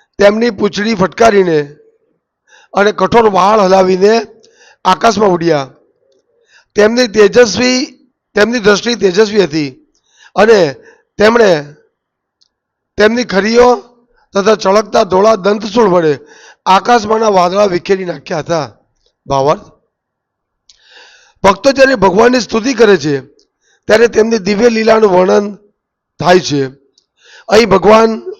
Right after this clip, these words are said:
વરાહના કેટલાક દિવ્ય લક્ષણો વર્ણવ્યા છે. ત્રણેય ઉચ્ચ લોકના નિવાસીઓએ ભગવાનની સ્તુતિ કરી ત્યારે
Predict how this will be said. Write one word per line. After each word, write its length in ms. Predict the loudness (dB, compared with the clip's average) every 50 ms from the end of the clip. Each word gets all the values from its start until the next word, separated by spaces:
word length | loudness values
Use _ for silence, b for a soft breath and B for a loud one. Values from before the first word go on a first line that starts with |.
| _ _ -2
વરાહના 400 | 2 2 4 4 4 2 2 -2
કેટલાક 340 | -4 -6 -4 -2 -2 -2 -2
દિવ્ય 280 | -4 -4 0 0 0
લક્ષણો 320 | 0 0 -2 -4 -2 0 0
વર્ણવ્યા 380 | 2 0 2 2 2 2 0
છે. 220 | 0 -2 -4 -6 -6 -8 _ _ _ _ _ b b b b b b b b b b b b -2 2
ત્રણેય 220 | 4 6 6 6
ઉચ્ચ 300 | 4 4 2 0 0 0
લોકના 480 | 2 4 4 2 2 2 2 2 2 0
નિવાસીઓએ 840 | 0 2 2 4 4 2 2 2 2 4 4 4 4 2 0 -2 B B B B B B
ભગવાનની 420 | 0 0 2 2 2 2 2 2 0
સ્તુતિ 340 | -2 -4 -4 -4 -4 -4 -4
કરી 280 | -2 -2 -2 -2 -4 -6 -12 _ _ _ _ _ _ _ _ _ _ _ _ _ _ _ _ _ _ _ _ _ _ 2
ત્યારે 460 | 4 4 6 6 4 2 0 -2